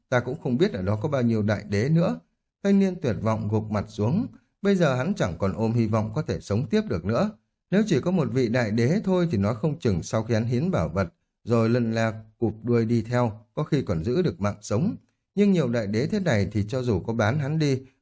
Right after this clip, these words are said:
cũng chả đổi được nhiều bảo vật như thế. Yên Tuyết Hoàn thu chiến thuyền Thiên Long vào tay, kinh ngạc nói, "Ở trong chiến thuyền này có m-, hơn một trăm khoáng thạch cùng loại với nguyên tinh,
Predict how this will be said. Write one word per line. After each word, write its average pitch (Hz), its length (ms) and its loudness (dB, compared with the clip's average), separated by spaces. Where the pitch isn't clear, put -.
cũng 214 160 -2
chả 135 180 2
đổi 95 220 2
được 87 140 -4
nhiều 107 200 2
bảo 90 200 0
vật 92 220 -2
như 120 100 0
thế. 123 320 0
Yên 202 200 4
Tuyết 226 140 0
Hoàn 117 380 0
thu 135 260 0
chiến 151 220 0
thuyền 110 260 0
Thiên 110 140 0
Long 110 200 -2
vào 90 120 -4
tay, 110 340 0
kinh 123 220 2
ngạc 92 260 -2
nói, 131 260 0
"Ở 139 80 -2
trong 196 220 4
chiến 190 260 0
thuyền 131 260 2
này 113 180 2
có 160 140 -2
m-, 175 120 2
hơn 165 200 4
một 95 140 -6
trăm 135 260 -4
khoáng 147 220 -2
thạch 123 300 -4
cùng 90 220 0
loại 101 220 0
với 123 100 -2
nguyên 127 260 2
tinh, 135 300 -2